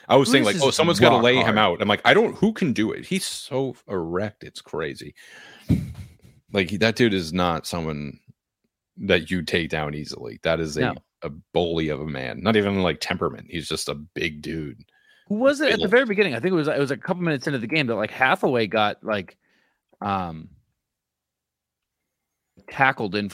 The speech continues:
Speaker 2: in front of, uh, Lyon. You know what I'm talking about?
Speaker 1: I don't think I do.
Speaker 2: There was just, there was just a scrum, like, two minutes in where, like, Hathaway was, was getting targeted.
Speaker 1: Okay.
Speaker 2: And, um,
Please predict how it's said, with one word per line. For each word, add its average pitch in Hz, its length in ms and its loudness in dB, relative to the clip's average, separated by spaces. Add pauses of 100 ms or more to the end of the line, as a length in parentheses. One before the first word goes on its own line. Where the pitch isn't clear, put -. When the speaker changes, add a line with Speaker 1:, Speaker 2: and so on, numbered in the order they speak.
Speaker 2:
in 110 160 -6
front 104 320 -4
of, 95 180 -6
uh, 90 380 -2 (540)
Lyon. 101 440 -4 (140)
You 98 80 -6
know 107 60 -2
what - 20 0 (100)
I'm 123 60 4
talking 120 140 0
about? 131 260 0 (440)
Speaker 1:
I 101 60 0
don't 107 160 0
think 104 140 -2
I 92 40 -2
do. 95 280 0 (800)
Speaker 2:
There 156 60 2
was 151 100 4
just, 160 200 -8
there 180 80 4
was 156 100 2
just 160 160 -4
a 160 60 6
scrum, 170 400 2
like, 117 300 0 (240)
two 185 180 2
minutes 139 280 0
in 113 180 2 (180)
where, 117 120 -2
like, 117 140 0
Hathaway 117 440 0
was, 107 220 -6 (160)
was 110 160 -8
getting 107 240 -2
targeted. 92 500 -4 (380)
Speaker 1:
Okay. 101 260 4
Speaker 2:
And, 92 380 0
um, 85 400 0